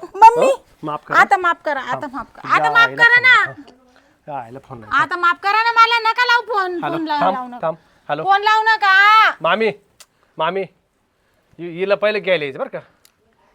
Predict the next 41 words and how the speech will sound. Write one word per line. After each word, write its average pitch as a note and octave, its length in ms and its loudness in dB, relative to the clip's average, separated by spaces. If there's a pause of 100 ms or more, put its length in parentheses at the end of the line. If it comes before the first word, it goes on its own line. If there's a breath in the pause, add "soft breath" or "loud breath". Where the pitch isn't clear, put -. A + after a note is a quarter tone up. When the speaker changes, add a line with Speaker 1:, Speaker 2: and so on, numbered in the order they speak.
(180)
Speaker 2:
हं? F#3 160 -8
नाही, A3 140 0
मी A#3 120 -2
आणून F#3+ 240 0
घालतो. C#3+ 300 -8 (440)
थांब, B2+ 140 -16
मी D#3 120 -8
आणून C#4 140 -6
Speaker 1:
माफ F4 140 4
Speaker 2:
घालतो. - 160 -6
Speaker 1:
करा, E4 260 0
अहो, F#4+ 100 2
माफ F#4 220 -2 (100)
करा. E4+ 160 2
Speaker 2:
हं? D#4+ 100 -2
Speaker 1:
मग D#4+ 120 -4
आई C4+ 360 -4
Speaker 2:
मित्रासोबत D4 420 6
Speaker 1:
फोन C#4+ 200 4
Speaker 2:
फिरती, B3+ 60 6
Speaker 1:
ठेवा, G#3 200 2
फोन C4 80 2
Speaker 2:
माणसासोबत A#3+ 300 -2 (100)
फिरती. F3+ 260 -6 (540)
हं? F3+ 180 -2
Speaker 1:
नाही D4 260 -6
ना, F4+ 140 -2
हो, E4+ 520 2
Speaker 2:
मी, D4+ 240 0
Speaker 1:
फोन D4+ 240 -8
Speaker 2:
नाही, C4 120 2
नाही, - 120 -2
Speaker 1:
ठेवा, - 40 -12
Speaker 2:
तू A#3+ 60 -12
Speaker 1:
फोन A#3+ 140 -12
ठेवा, G#3 140 -8
Speaker 2:
किती, A#3+ 100 -16
Speaker 1:
फोन C4+ 160 -8
Speaker 2:
आठ, G3 260 2
Speaker 1:
ठेवा. F#3+ 120 -4
Speaker 2:
आठ A#3 120 2